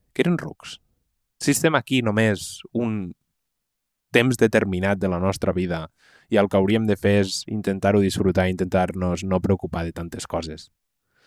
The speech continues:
Però bé, això és per un altre. Ah, m'alegro d'haver, d'haver parlat d'això. Això és la gènesi dels aparells. Això comença abans del capítol zero o del capítol u.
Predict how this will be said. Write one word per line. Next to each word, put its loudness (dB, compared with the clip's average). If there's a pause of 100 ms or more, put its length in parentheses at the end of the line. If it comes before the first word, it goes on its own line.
(380)
Però 4
bé, 6 (600)
això -6
és -4
per 0
un -8
altre. -10 (840)
Ah, -10 (840)
m'alegro 2
d'haver, 0
d'haver -2 (340)
parlat 4
d'això. 0 (560)
Això 4
és 2
la 4
gènesi 2
dels -4
aparells. -6
Això 0
comença -4
abans -6
del -10
capítol -8
zero -10 (640)
o -6
del -6
capítol -2
u. -14